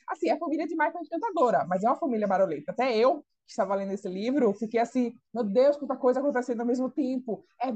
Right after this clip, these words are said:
piano, é televisão, é conversa, é barulho, as pessoas pegando, é, coisas pra comida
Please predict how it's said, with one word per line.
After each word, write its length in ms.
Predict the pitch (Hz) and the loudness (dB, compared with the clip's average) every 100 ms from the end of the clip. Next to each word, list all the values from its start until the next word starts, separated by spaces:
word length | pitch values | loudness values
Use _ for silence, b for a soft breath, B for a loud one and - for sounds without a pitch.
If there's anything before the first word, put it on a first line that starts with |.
| - _ | -8 _
piano, 300 | 254 247 226 | 2 2 0
é 40 | |
televisão, 560 | 220 226 226 220 214 220 | 0 0 0 -2 -2 -4
é 60 | 214 | -2
conversa, 600 | 220 208 240 254 - 214 B - | -2 2 2 0 -6 -12 B -2
é 80 | |
barulho, 360 | 208 226 240 226 | 4 6 6 6
as 100 | 214 | 2
pessoas 320 | - 220 247 | 0 0 0
pegando, 480 | 240 214 233 220 226 | 0 0 2 2 0
é, 440 | - 208 202 185 180 _ _ _ _ _ | 2 4 4 2 0 _ _ _ _ _
coisas 300 | - 254 240 | 4 4 4
pra 160 | 240 220 | -2 -4
comida 680 | 226 226 247 202 208 202 180 | -2 0 2 4 4 2 -2